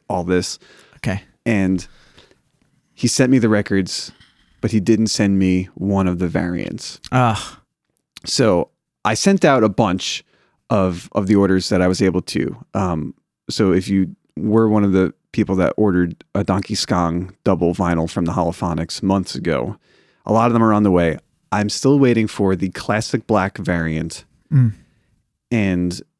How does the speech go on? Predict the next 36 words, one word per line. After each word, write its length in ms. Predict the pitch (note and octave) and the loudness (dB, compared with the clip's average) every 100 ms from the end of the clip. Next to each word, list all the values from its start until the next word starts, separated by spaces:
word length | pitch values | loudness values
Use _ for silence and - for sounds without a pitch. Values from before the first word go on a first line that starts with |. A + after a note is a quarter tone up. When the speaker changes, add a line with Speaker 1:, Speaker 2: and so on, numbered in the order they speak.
| _ - | _ -6
Speaker 1:
Respawn 440 | G2 - B2 B2 | -6 -2 0 4
Records 340 | A#2 A2+ G#2+ | 2 2 -2
guy, 460 | - G2 F#2+ F#2+ F#2+ _ _ _ _ _ _ - | 0 2 2 0 -2 _ _ _ _ _ _ -12
I 60 | |
Speaker 2:
You're 60 | - | -6
Speaker 1:
told 180 | D3+ B3 | 0 2
Speaker 2:
just 80 | |
gonna, 120 | C4+ A3 | 2 0
you 40 | |
just 80 | G3 | 2
wanna 120 | A#3+ | 0
talk 260 | - E3 F3 | 2 2 4
about 160 | F3+ D#3+ | 2 2
this 140 | C#3+ | 2
openly 360 | C3 E3 E3 D#3+ | 2 2 2 6
on 80 | C#3+ | 6
the 40 | |
Speaker 1:
Yeah, 100 | C#3 C3 C#3+ | 6 4 0
Speaker 2:
pod? 60 | |
Speaker 1:
yeah, 160 | D3+ G#3 | 2 4
Speaker 2:
Okay. 100 | D3 | 4
Speaker 1:
sure. 220 | G3+ G3 - _ - | 4 2 -2 _ -2
I, 180 | D3 - - _ _ - | 0 0 -6 _ _ -6
he, 260 | C3 D3 C#3 | 2 2 4
he 160 | C3+ | 2
sent 200 | C3 D3+ | 2 2
me 60 | F#3 | 4
the 100 | G3+ | 4
records. 540 | C#3 C3+ C3+ C#3 C3+ - _ _ _ - | 4 4 2 2 -2 -14 _ _ _ -4
Uh, 280 | A#2 G#2 G2 | 0 2 2
there 220 | A2+ B2 | 4 4
was 200 | A#2+ A2+ | 4 4
a 60 | A2+ | 0
box 840 | F#2+ F#2+ G2+ F#3 - - - - _ _ _ _ _ _ _ - | 0 0 2 0 -4 -10 -10 -14 _ _ _ _ _ _ _ -12
that 600 | A2+ A2+ G#2 G2+ G2+ - | -2 0 2 2 0 -4
w-, 340 | B2 - A#2 | -18 -8 -8